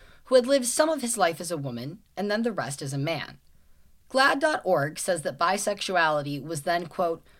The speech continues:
"first used to refer to a sexual attraction to both men and women by Charles Gilbert Chaddock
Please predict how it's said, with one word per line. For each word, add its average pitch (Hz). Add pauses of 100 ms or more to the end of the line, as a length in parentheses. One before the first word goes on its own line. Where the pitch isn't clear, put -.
"first 285
used 196
to -
refer 170
to 160
a 156
sexual 156
attraction 165
to 160
both 143
men 143
and 135
women 135 (240)
by 165
Charles 214
Gilbert 165
Chaddock -